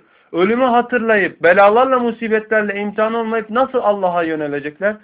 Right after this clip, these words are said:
Nasıl Allah'a dönecekler? Allah onları bize imtihan vesilesi kılmış. Allah subhanahu wa ta'ala kainatta hiçbir şey boşuna yaratmamış.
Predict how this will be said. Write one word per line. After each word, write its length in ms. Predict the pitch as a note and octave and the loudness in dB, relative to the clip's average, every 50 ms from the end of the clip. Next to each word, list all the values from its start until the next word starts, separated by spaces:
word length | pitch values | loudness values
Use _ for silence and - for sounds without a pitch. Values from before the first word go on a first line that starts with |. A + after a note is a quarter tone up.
| _ _ _ - | _ _ _ -2
Nasıl 260 | F#3 G3 F#3+ G3 F3 | -2 -2 0 -2 -2
Allah'a 440 | E3 D#3+ D3+ D3 C#3 C3+ B2+ A#2 B2 | -2 -2 -2 -4 -4 -4 -6 -8 -10
dönecekler? 580 | A#2 A2+ A2+ A2 A2 G#2+ G#2 _ - G2+ G#2 _ _ _ - - - - - _ | -12 -12 -14 -14 -14 -16 -18 _ -20 -20 -20 _ _ _ -20 -20 -20 -20 -8 _
Allah 420 | D3+ D#3+ F3+ G#3+ C4+ C#4 C4+ C4+ C#4 | 2 4 4 6 6 6 6 6 4
onları 340 | B3+ B3 B3 A3+ G#3+ G3 G3+ | 2 2 0 0 0 -2 -4
bize 240 | G3+ F#3+ G3+ G3+ | -6 -6 -6 -6
imtihan 500 | F#3+ F#3 F3+ E3+ G3+ G3 G3 A3 A#3+ B3 | -6 -8 -10 -6 -4 -2 -2 -2 -2 -4
vesilesi 520 | B3+ B3 B3 - A#3+ A#3 A#3+ A#3+ A#3+ B3+ - | -4 -6 -6 -6 -6 -6 -6 -6 -6 -10 -8
kılmış. 480 | - B3 B3 B3 B3 C4+ C4 - - _ _ _ _ _ _ _ _ _ _ | -6 -4 -2 -2 -4 -4 -6 -10 -16 _ _ _ _ _ _ _ _ _ _
Allah 360 | - E3+ F3 F#3+ A3 B3+ C#4 C4+ | 0 0 0 2 2 2 0 0
subhanahu 440 | C4+ A3+ G3+ G#3 G3+ G3 F#3 F#3 | -2 -4 -2 0 0 0 0 -2
wa 60 | F3+ F3+ | -2 -2
ta'ala 320 | F3 D#3+ D#3 D#3 D#3 D#3 | -4 -2 -2 -4 -4 -4
kainatta 440 | E3+ E3+ F3+ F#3+ G3 F#3+ F#3+ - G#3 | -4 -6 -4 -4 -6 -8 -8 -10 -12
hiçbir 220 | G3+ - - F#3 | -12 -12 -18 -16
şey 180 | - G3 F3+ E3 | -10 -10 -10 -8
boşuna 340 | E3 D#3+ D3+ - D#3+ D#3 C#3+ | -8 -12 -12 -12 -12 -8 -8
yaratmamış. 680 | C3 A#2+ A#2 A2+ - _ A2+ G#2 G2+ G2 - - _ | -6 -6 -8 -10 -12 _ -18 -20 -20 -20 -20 -20 _